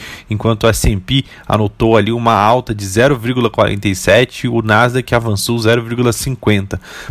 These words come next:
né? Os três, é, índices anotaram novos recordes históricos, acho que é bastante importante a gente ressaltar isso,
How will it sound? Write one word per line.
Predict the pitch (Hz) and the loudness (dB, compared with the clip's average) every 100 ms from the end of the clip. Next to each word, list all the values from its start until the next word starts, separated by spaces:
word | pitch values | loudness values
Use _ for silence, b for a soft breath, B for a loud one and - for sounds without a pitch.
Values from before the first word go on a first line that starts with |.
| - | -8
né? | 101 92 92 B - | -2 -2 -2 B -12
Os | - | -8
três, | - 123 135 131 - | 0 2 2 0 -2
é, | 127 113 | 2 2
índices | 110 123 117 104 110 | 2 -2 -4 -2 0
anotaram | 113 107 110 107 107 | 0 0 2 2 2
novos | 107 131 151 139 | 2 2 2 -2
recordes | - - 117 107 101 | -2 0 0 0 -4
históricos, | - 92 98 - - | -4 0 2 0 -6
acho | 92 | -4
que | - | 0
é | |
bastante | 101 95 117 - | 0 -2 -4 -6
importante | 104 101 - 104 107 | -4 -4 -4 -4 -4
a | |
gente | 95 - | -4 -2
ressaltar | 104 - 117 98 135 107 | 0 2 0 2 2 2
isso, | 107 135 180 | -2 -6 -8